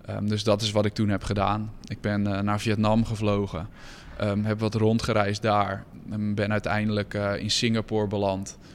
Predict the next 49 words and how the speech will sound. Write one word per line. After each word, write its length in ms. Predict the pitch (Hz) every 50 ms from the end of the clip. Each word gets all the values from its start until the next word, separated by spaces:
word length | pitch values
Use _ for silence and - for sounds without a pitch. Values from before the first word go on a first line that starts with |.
| - - - - -
Bij 240 | - 104 104 104 104
een, 120 | 104 101 104
eh, 120 | 101 101
jongen 320 | 104 107 107 107 107 107
waar 180 | 104 101 107 101
ik, 160 | 104 - -
eh, 180 | 104 104 98 92 - -
voorheen, 560 | - - - 107 104 104 104 110 110 107 107
eh, 180 | 104 104 104 101 92
in 160 | - 104 107
Lisse, 320 | 107 107 110 113 - - - - 107 - 101
bij 180 | - 107 - 110
F 80 | -
C 40 | -
Lisse, 320 | 117 107 107 110 - - 95
ik 120 | 92 -
voetbalde 480 | - 120 117 107 - 107 101 98 98 101
vroeger, 380 | 104 104 104 101 104 95 92 - - - - - - - - - - - -
ehm, 260 | - 101 107 104 101 104 107 -
mee 180 | - - 107 107
heb 120 | 104 104
gevoetbald. 580 | - - 110 107 120 127 120 107 98 92 95 -
En 100 | 90 104
die 120 | 107 104
woonde 300 | 104 98 101 107 107 107
en 100 | 104 104
werkte 340 | 104 101 104 110 113 - -
daar 220 | 110 101 101 101
inmiddels. 520 | 98 98 101 101 98 90 95 98 - - - - - - - - - - - - - - - - - - - - -
Toen 140 | - 127 123
ben 120 | 113 110
ik 100 | 113 110
eigenlijk 300 | 107 107 107 - 117 107
bij 100 | 110 110
zijn 220 | 104 113 104 107 107
bedrijf, 540 | 104 107 104 104 104 101 101 104 101 - -
waar 180 | - 101 104 104
hij 140 | 104 104 104
werkte, 460 | 104 104 101 104 101 - - 104 104
bij 140 | 95 104 104
een 80 | 104
professionele 640 | 98 - 117 101 - 107 101 - 113 110 107 107 107
voetbalclub 640 | 101 117 113 - 117 107 - - 104 92 90 - -
op 120 | 92 -
de 60 | -
marketingafdeling 960 | 107 104 104 101 104 - - - 113 107 104 104 101 - 107 101 104 104 107
ben 120 | 98 107 104
ik 80 | 104
begonnen. 400 | 104 110 - - 127 131 143 143